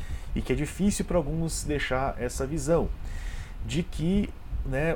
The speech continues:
o conhecimento científico é o único tipo de conhecimento verdadeiro, é o único capaz de levar à verdade. Que os conhecimentos científicos, eles,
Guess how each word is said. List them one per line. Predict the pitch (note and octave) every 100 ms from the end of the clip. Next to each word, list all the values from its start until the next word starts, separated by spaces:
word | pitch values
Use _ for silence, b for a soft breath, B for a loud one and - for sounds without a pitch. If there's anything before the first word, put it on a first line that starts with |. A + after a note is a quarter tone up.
| -
o | C#3
conhecimento | - D#3 D3+ D#3 C3 A#2 G3 B3 A#3+
científico | - G#3 G3+ - G#3+ G3+ - -
é | F#3
o | E3
único | F3+ G3+ G#3 F3+
tipo | - E3 F#3 F3+
de | D3+
conhecimento | - D3+ D#3 - B2+ D3 D3+ D#3
verdadeiro, | B2+ C#3+ D3 D#3 A#2 C3+ D#3 G#2
é | A2+
o |
único | A2 B2+ -
capaz | C3+ A#2+ - C#3 E3+ E3
de | D3
levar | D3 C#3 A2 C3 C3+ -
à | B2
verdade. | C#3 A#2 A2 A2+ G2+ E2+ - B B B B B B B B - - - -
Que | - B2+ B2 -
os | C3+ -
conhecimentos | F#3 D#3+ E3 - C#3+ D3+ A3+ C#4 A3 -
científicos, | - D#3 D3 - F3+ A3+ - - - - -
eles, | C#3+ C#3+ D#3+ F3 E3 - -